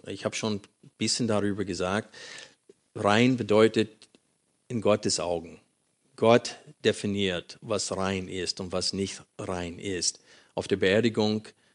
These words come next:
diese Woche hat diese Pfarrerin einen Lebenswandel dargestellt, als ob es in, völlig in Ordnung wäre, was Gott sagt, es ist in seinen Augen ein Gräuel.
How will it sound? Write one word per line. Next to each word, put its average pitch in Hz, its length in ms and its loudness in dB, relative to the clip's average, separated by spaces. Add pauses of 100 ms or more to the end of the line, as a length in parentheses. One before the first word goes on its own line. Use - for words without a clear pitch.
(160)
diese 101 300 0
Woche 101 480 2 (480)
hat - 200 -6
diese 98 180 0
Pfarrerin 101 800 0 (340)
einen 104 180 -6
Lebenswandel 98 640 2
dargestellt, 98 880 0
als - 240 -6
ob 110 240 -2
es - 180 -2
in, - 160 -10
völlig 131 380 0
in 117 140 -4
Ordnung 113 420 -2
wäre, 85 320 -4 (400)
was - 220 -4
Gott 104 380 0 (160)
sagt, 101 460 -2
es 113 180 -2
ist 107 160 -2
in 104 180 -6
seinen 101 300 -4
Augen 101 280 -2
ein 92 220 -10
Gräuel. 95 500 -2